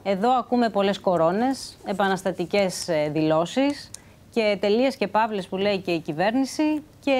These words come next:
α, η αξιωματική αντιπολίτευση σήμερα που εγκαλεί την κυβέρνηση να προχωρήσει ουσιαστικά στα μέτρα για να μην έχουμε πάλι τέτοια προβλήματα.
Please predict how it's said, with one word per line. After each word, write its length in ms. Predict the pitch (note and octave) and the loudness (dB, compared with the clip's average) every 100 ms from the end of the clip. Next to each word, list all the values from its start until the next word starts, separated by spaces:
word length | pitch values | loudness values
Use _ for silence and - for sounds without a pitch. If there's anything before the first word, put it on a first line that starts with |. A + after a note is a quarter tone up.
| B3 A3+ G3+ G3 | 2 2 0 0
α, 40 | B3 | -2
η 40 | |
αξιωματική 540 | G#3+ - G3+ F#3 G3 | 0 -2 -2 -4 -2
αντιπολίτευση 640 | A#3+ G3 F#3+ G#3 A3+ E3 E3 | -2 0 -2 -2 -4 -6 -6
σήμερα 340 | B3+ C4+ B3+ | -2 -2 -2
που 100 | G#3+ | -2
εγκαλεί 340 | G3+ F#3+ A3 | -2 -2 -2
την 120 | B3 F#3+ | -4 -4
κυβέρνηση 580 | F#3 A3 B3 A#3+ B3 - | -2 -2 -2 -4 -8 -6
να 140 | G3 | -6
προχωρήσει 460 | F#3+ F#3 F#3 G#3 A3 | -4 -4 -2 -2 -6
ουσιαστικά 440 | G3+ F3+ - - | -10 -10 -8 -6
στα 140 | G#3+ F3+ | -6 -4
μέτρα 440 | E3+ F3+ F#3+ B3+ - - - - | -4 -4 -2 -4 -6 -18 -20 -20
για 180 | - G3 | -8 -6
να 100 | F#3 F3+ F3+ | -4 -4 -4
μην 180 | G3 G3+ | -4 -6
έχουμε 240 | G3+ F#3+ | -6 -6
πάλι 200 | F#3 F#3 | -4 -4
τέτοια 240 | F3 E3+ | -4 -6
προβλήματα. 520 | E3 D3+ D3 C3+ C3 | -6 -6 -6 -8 -12